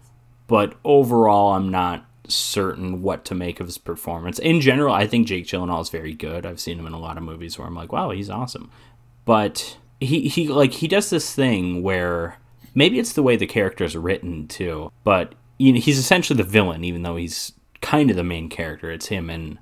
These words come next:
Yahya. But he's, like, he's, like, the psychopathic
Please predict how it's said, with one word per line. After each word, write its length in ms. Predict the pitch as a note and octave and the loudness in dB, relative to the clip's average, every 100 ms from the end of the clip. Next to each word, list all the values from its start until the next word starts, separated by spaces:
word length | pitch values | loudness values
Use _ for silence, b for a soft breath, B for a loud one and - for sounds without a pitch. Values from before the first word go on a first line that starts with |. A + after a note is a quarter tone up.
| _ | _
Yahya. 500 | F2+ E2+ E2+ D#2 D2+ - | -8 -4 -4 -6 -6 -4
But 200 | F#2 - | -4 -4
he's, 540 | - A#2 G#2 - - | 2 4 4 0 0
like, 420 | G#2+ F#2 - - - | 2 2 -2 -14 -6
he's, 400 | B2 B2+ D3 - | 2 6 6 4
like, 200 | C#3+ C3+ | 2 4
the 100 | A2+ | 2
psychopathic 1300 | - - A#2 A#2 A#2 - G2+ G2 - F#2+ E2+ - - | 2 2 2 2 0 0 0 0 0 -4 -4 -10 -18